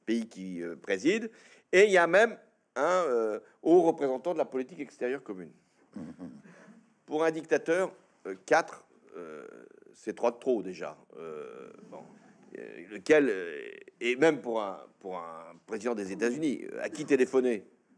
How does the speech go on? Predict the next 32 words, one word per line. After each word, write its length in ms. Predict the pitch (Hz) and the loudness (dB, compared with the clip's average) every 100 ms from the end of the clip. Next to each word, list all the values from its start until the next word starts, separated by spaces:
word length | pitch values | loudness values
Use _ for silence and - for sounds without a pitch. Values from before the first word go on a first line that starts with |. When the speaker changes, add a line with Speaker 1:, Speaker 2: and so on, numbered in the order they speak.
| - | -16
Speaker 2:
Là, 80 | 110 | -10
c'était 260 | 127 127 | -10 -4
la 80 | 113 | -2
phrase 200 | 107 123 | 0 -2
de 60 | 110 | -2
Kissinger. 460 | 110 - 156 139 104 | -8 -12 -8 -6 0
Speaker 1:
Bah 140 | 113 | 0
oui, 160 | 110 - | 0 -6
Speaker 2:
Mm. 60 | 101 | -14
Speaker 1:
qui 40 | |
télé-, 300 | 117 101 92 | -8 -6 -6
le, 320 | 95 95 82 82 _ - - | -8 -14 -14 -20 _ -20 -18
l'Europe, 400 | 82 104 135 135 | -4 2 2 2
quel 160 | 117 107 | -2 -2
numéro 280 | 107 113 | -4 -4
de 60 | 110 | -2
téléphone ? 360 | 101 98 90 80 | -4 -4 -6 -6
Maintenant, 200 | 101 101 | -6 -6
on 40 | |
pourrait 160 | 101 107 | -4 -6
dire 80 | |
quel 140 | - 98 | -4 -8
numéro 200 | 98 104 | -6 -6
de 60 | |
portable, 400 | 90 117 143 95 | -6 -2 0 0
on 60 | 90 | -4
dirait 200 | 87 98 | -12 -14
plus 140 | - | -8
ça. 160 | - 131 - - | 0 0 -2 -18
<laughs> 180 | 160 - | -16 -2
Euh, 560 | 110 107 98 95 92 80 | 2 2 2 -2 -4 -6
mais, 300 | 104 131 123 | 0 0 0